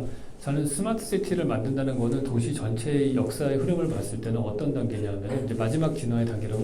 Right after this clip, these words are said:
보는데, 일 단계의 진화가 어디에 있냐면은 우리는 맨 처음에 도시의 혁신적인 거는 로마의 상수도 시스템부터라고 보거든요. 로마가 로마라는 도시가 물이라고 하는 게 부족하니까 도시가 인구는 백만 명을 유지해야 되고 그러다 보니까 이삼십 킬로미터 떨어져 있는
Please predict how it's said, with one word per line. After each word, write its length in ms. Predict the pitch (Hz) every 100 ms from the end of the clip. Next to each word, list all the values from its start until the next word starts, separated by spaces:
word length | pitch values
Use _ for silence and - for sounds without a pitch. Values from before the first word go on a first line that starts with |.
| 131
보는데, 480 | 101 95 120 135 - - - - - - - -
일 180 | 180
단계의 420 | 180 220 208 175 175
진화가 340 | 135 117 117
어디에 240 | 101 101 113
있냐면은 680 | 110 101 98 101 131 131 - - - -
우리는 280 | 120 139 147
맨 200 | 120 127
처음에 440 | - 175 170 156 147
도시의 360 | 120 120 135
혁신적인 580 | 131 - 190 160 139 131
거는 280 | 110 113 -
로마의 400 | 120 135 135 127
상수도 360 | 175 214 220
시스템부터라고 880 | 175 151 - 131 - 107 104 101 104
보거든요. 460 | 101 101 95 95 - - - - - - - -
로마가 640 | 131 160 165 156 156 135 139 - - - -
로마라는 460 | 131 143 165 160 160
도시가 380 | 135 - 123 127
물이라고 560 | 120 139 151 151 139
하는 160 | 135 127
게 80 | 127
부족하니까 880 | 120 147 143 123 117 - 101 101 101
도시가 380 | 123 120 135
인구는 360 | 131 - 139 139
백만 340 | 131 127 143
명을 280 | 143 135 117
유지해야 340 | 113 117 120 110
되고 340 | 101 135 -
그러다 200 | 120 117
보니까 260 | 117 - 127
이삼십 500 | 123 147 156 - -
킬로미터 380 | 143 135 127
떨어져 400 | 147 160 156 139
있는 420 | 120 110 143 233